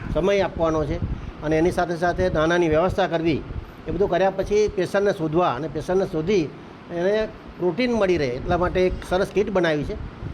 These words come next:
એક કીટના પાંચસો રૂપિયા હોય છે અને આવા દર્દીઓ શોધીને અને આવી હજારો કીટ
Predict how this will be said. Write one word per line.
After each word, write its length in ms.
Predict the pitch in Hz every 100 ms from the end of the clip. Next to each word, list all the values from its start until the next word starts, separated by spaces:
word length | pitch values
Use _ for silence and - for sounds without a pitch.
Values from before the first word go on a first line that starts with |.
| -
એક 180 | 208 -
કીટના 260 | 190 190
પાંચસો 320 | 175 165 147 208
રૂપિયા 220 | 190 165
હોય 160 | 147
છે 120 | 131 196 - - - -
અને 120 | 175 180
આવા 240 | 160 196
દર્દીઓ 380 | 202 185 185 196
શોધીને 460 | 160 170 196 196
અને 360 | 190 185 156 175
આવી 200 | 165 185
હજારો 380 | 156 139 190 208
કીટ 180 | 156